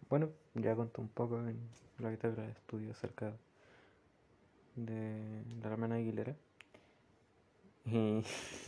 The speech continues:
<laughs> ah, después de haber ido a su casa, am,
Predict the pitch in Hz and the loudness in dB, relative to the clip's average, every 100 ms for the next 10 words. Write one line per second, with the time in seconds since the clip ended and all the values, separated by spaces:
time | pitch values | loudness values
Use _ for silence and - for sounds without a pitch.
0 | - 180 208 - - - _ _ - - | -2 0 0 -2 -6 -20 _ _ -20 -20
1 | _ - - 294 262 254 233 214 - - | _ 4 10 10 10 4 2 -2 -8 -16
2 | _ _ _ _ 170 143 139 139 139 131 | _ _ _ _ 0 2 2 2 2 0
3 | - 135 143 131 131 131 131 - 135 123 | 2 2 6 6 6 6 4 0 2 0
4 | - 165 - - _ _ _ - _ - | 0 -6 -8 -20 _ _ _ -20 _ -20
5 | _ _ - - - - - 107 104 104 | _ _ -20 -20 -20 -18 0 4 4 4
6 | 101 101 | 0 -2